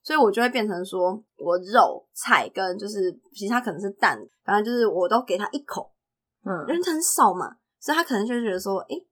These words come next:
Speaker 1: 一下就吃完了，他比较有意愿自己动汤匙。然后我就会站在他旁边，我等他料吃完了，我就给他一大匙的饭。
Speaker 2: 哦。
Speaker 1: 他就会很开心的把饭吃完了。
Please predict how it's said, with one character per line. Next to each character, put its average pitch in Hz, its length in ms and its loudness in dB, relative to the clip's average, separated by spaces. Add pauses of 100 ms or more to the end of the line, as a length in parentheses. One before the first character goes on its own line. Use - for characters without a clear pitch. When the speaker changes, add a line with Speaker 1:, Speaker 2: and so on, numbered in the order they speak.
Speaker 1:
一 - 80 -8
下 226 180 -2
就 226 60 0
吃 214 260 -2
完 185 160 -4
了， 71 80 -14
他 254 140 2 (100)
比 214 120 -2
较 294 100 2
有 240 160 4
意 262 140 0
愿 254 120 4
自 226 120 -4
己 190 80 -8
动 185 200 -6
汤 170 240 -8
匙。 - 220 -12 (240)
然 240 100 6
后 277 80 10
我 226 80 8
就 214 80 4
会 269 180 8
站 - 160 2
在 233 60 4
他 214 120 10
旁 190 240 -2
边， 135 180 -4 (140)
我 226 100 -2
等 196 220 2
他 247 180 6 (160)
料 233 260 6
吃 233 280 4
完 175 200 4
了， 120 200 -10
我 202 100 0
就 233 140 10
给 - 120 -2
他 214 140 0
一 233 80 -6
大 208 260 4
匙 - 160 -6
的 123 220 -10
饭。 - 140 -2 (240)
Speaker 2:
哦。 196 340 -6
Speaker 1:
他 269 80 10
就 339 140 4
会 349 40 10
很 254 160 4
开 208 200 6
心 220 160 2
的 208 80 2
把 143 120 -2
饭 180 200 -4
吃 - 160 -8
完 78 80 -14
了。 - 80 -18